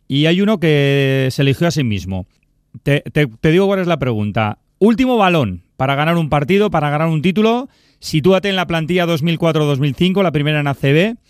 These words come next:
¿A qué jugador de aquella plantilla, con los ojos cerrados,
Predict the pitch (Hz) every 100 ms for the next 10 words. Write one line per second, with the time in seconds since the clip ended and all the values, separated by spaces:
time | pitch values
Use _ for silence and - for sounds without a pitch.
0 | _ - _ _ _ 156 165 226 226 254
1 | 226 180 180 190 220 214 190 175 156 202
2 | 214 254 302 _ _ _ _ _ _ _
3 | 170 170 170 196 220 233 - 196 196 226
4 | 254 226 -